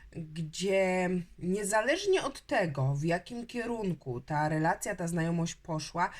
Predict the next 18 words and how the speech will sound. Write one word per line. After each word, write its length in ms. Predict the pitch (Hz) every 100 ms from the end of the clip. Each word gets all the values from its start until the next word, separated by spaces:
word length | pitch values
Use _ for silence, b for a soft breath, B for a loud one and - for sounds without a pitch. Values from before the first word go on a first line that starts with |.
| B B
wy 260 | 156 156 240
macie 380 | 247 233 233 214
w 80 | -
sobie 480 | - 208 185 202
takie 400 | 190 196 185 -
napływające 1400 | 185 185 196 - 214 190 190 196 196 202 190 - 196 185 B B B
poczucie 440 | 180 170 202 185 190
spokoju 1000 | - - 185 - 180 180 220 247 262 -
i 400 | 180 175 170 160
dostatku. 1040 | 156 170 - - 175 139 - - 151 175 247 _ _ - - - - - - - -
Widzicie 500 | 156 180 180 220 233
ten 220 | 170 165
swój 320 | 165 185 185
wzrost, 760 | 156 151 160 180 156 - - - B B B B -
który 760 | - - - 170 170 170 165 165
ta 160 | 160 170
relacja 1080 | 202 208 185 170 165 - - 170 160 170 190
spowodowała. 1300 | 190 - - 170 170 160 160 151 139 131 131 151 190